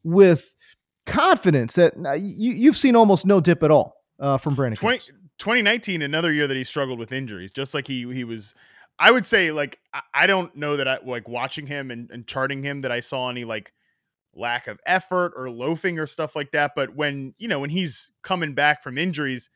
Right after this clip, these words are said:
Speaker 2: maybe he's
Speaker 1: Mm.
Speaker 2: taking a little extra time to come back from injuries, right?
Speaker 1: I
Speaker 2: Uh,
Speaker 1: gotcha.
Speaker 2: he's not,
Speaker 1: I gotcha.
Speaker 2: we, we've, we've certainly had that discussion about a lot of players, like Lamar
Speaker 1: Yeah.
Speaker 2: Jackson. We had that discussion about a lot last year. Like, is he gonna
Speaker 1: Right.
Speaker 2: come back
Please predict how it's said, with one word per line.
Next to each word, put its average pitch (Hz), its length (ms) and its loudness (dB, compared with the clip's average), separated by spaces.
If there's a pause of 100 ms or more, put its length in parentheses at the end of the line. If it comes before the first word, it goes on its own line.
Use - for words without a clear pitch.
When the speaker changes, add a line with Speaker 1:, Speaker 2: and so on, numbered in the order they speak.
(340)
Speaker 2:
maybe 160 220 -2
he's 180 100 4
Speaker 1:
Mm. 170 60 4
Speaker 2:
taking 147 240 0
a 139 40 -6
little 127 280 -4
extra 120 480 -10
time 98 340 -12
to 104 80 -20
come 101 220 -16
back 95 260 -10
from 92 160 -20
injuries, - 500 -20
right? 101 240 -8
Speaker 1:
I 147 60 0
Speaker 2:
Uh, 151 40 0
Speaker 1:
gotcha. 120 300 -4
Speaker 2:
he's 127 140 -10
not, 127 100 -6
Speaker 1:
I 131 80 -4
gotcha. 113 280 -6
Speaker 2:
we, 156 140 -2
we've, 196 260 -6 (160)
we've 147 180 -6
certainly 165 340 -2
had 127 200 -4
that 127 160 -6
discussion 131 420 -10
about 127 160 -6
a 113 40 -8
lot 135 200 -2
of 127 80 -8
players, 113 240 -8
like 113 180 -14
Lamar 127 220 -6
Speaker 1:
Yeah. 160 220 6
Speaker 2:
Jackson. 123 180 0
We 127 100 -8
had 123 140 -4
that 120 140 -12
discussion 123 400 -10
about 110 240 -8
a - 20 -6
lot 123 260 -4
last 120 240 -8
year. 117 100 -8
Like, 113 180 -10
is 127 100 -12
he 180 80 -4
gonna 170 160 -2
Speaker 1:
Right. 117 80 -4
Speaker 2:
come 156 160 -2
back 147 280 2